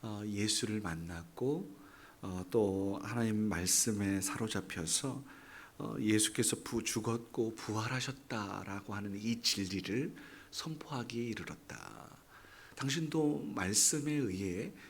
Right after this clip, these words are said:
부활에 대해서 믿고 있지 않느냐? 이 부활이 진정 예수 그리스도를 통해서 이제, 이제 곧 로마서를 읽게 될 것인데 로마서는 복음의 진수라고 이야기하거든요.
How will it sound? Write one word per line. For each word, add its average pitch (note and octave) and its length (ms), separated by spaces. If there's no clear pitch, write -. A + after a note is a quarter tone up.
부활에 B2 580
대해서 G#2+ 440
믿고 A2 340
있지 - 280
않느냐? E2 380
이 B2+ 160
부활이 A2+ 680
진정 - 600
예수 G#2+ 520
그리스도를 G#2+ 480
통해서 G2 500
이제, A2 460
이제 G#2+ 180
곧 G#2+ 260
로마서를 A2 1300
읽게 G2+ 320
될 A2+ 180
것인데 F#2+ 720
로마서는 G#2+ 680
복음의 G#2 360
진수라고 A2 640
이야기하거든요. G2+ 960